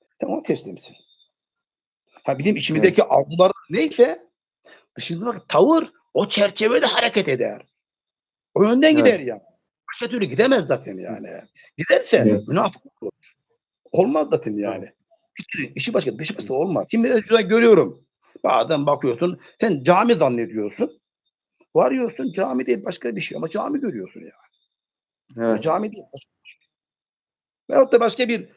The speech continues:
Speaker 1: e, lüks bir yer görüyorsun. Merak ediyorsun, içeri giriyorsun. Nedir diyorsun yani.
Speaker 2: Evet hocam.
Speaker 1: İslam, yani hakiki Müslümanlık vahye, içimizdeki hangi inanç varsa, akide varsa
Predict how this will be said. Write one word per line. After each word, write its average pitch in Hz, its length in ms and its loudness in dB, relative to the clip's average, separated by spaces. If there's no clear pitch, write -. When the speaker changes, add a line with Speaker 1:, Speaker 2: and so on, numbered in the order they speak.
Speaker 1:
e, 175 220 6
lüks 202 260 2
bir 196 160 2
yer 226 200 8
görüyorsun. 156 760 -2
Merak 220 280 4
ediyorsun, 214 260 0
içeri 233 280 0
giriyorsun. 131 500 -6
Nedir 175 380 -2
diyorsun 98 320 -12
yani. - 340 -20
Speaker 2:
Evet 95 160 -4
hocam. 85 260 -10
Speaker 1:
İslam, 302 520 -2
yani 160 140 -4
hakiki 202 400 -2
Müslümanlık 262 840 -4
vahye, 147 580 0
içimizdeki 151 840 -2
hangi 160 420 -6
inanç 131 420 -8
varsa, - 260 -8
akide 139 400 -4
varsa 226 520 -4